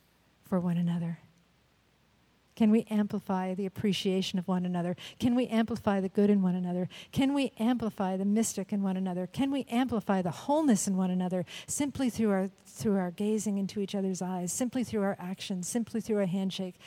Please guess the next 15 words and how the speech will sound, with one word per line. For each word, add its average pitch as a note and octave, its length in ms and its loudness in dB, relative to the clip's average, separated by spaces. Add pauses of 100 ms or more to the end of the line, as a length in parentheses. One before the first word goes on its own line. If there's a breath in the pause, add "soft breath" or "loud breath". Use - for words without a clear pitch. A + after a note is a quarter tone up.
(100)
simply G#3+ 400 0
through F#3+ 220 -2
a F#3 60 -2
hug, F3 320 -6 (260)
simply F#3+ 380 -4
through F#3+ 180 -4
an F3+ 80 -2
act F3 180 -8
of F3 100 -14
kindness? D#3+ 640 -8 (1160)
I F3+ 40 -4
believe E3+ 300 -6
that E3+ 120 -12
we G3 80 -4
can, E3 400 -8